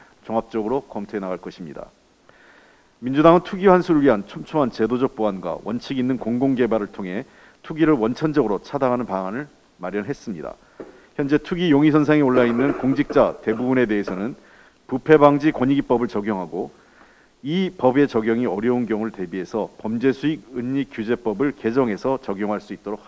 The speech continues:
하겠습니다. 어제 제가 대표 발의한 범죄 수익 은닉 규제법은 범죄를 통한 수익을 원천 몰수하는 한편 이천팔 년 삼월 제정된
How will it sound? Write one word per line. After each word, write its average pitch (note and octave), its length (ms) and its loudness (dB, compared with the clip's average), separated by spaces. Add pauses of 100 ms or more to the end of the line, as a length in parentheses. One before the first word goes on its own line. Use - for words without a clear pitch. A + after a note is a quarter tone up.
(300)
하겠습니다. A2+ 640 -12 (880)
어제 C#3 220 4
제가 D3+ 220 8
대표 D3 300 2
발의한 B2 480 6
범죄 B2 320 0
수익 D3 260 -2
은닉 B2 240 -2
규제법은 G#2 580 -6 (200)
범죄를 A#2+ 400 2
통한 D3 260 2
수익을 A#2 320 -2
원천 A2+ 440 -2
몰수하는 G#2+ 400 -2
한편 G#2+ 380 -8 (440)
이천팔 C#3+ 440 0
년 D3 140 4
삼월 D3+ 380 -2
제정된 G#2+ 540 -4